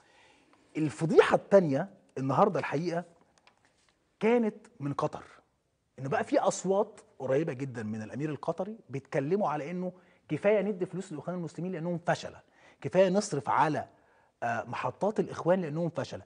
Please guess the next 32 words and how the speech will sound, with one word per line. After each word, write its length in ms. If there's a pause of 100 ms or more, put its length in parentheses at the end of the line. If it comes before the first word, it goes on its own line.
مين 200
اللي 120
بيعمل 220
كده؟ 340
عزمي 280
بشارة. 300 (640)
عزمي 200
بشارة 280
واحد 360
من 260
أكتر 300
الناس 240
اللي 100
كانوا 180
بيرسموا 360
خريطة 340
التحرك 420
ضد 200
مصر 240
خلال 160
الفترة 260
اللي 100
فاتت 240
على 80
المستوى 320
الإعلامي. 460 (580)
فلما 280
عزمي 300
بشارة 320
يطلع 240
بصوته 460
يقول 400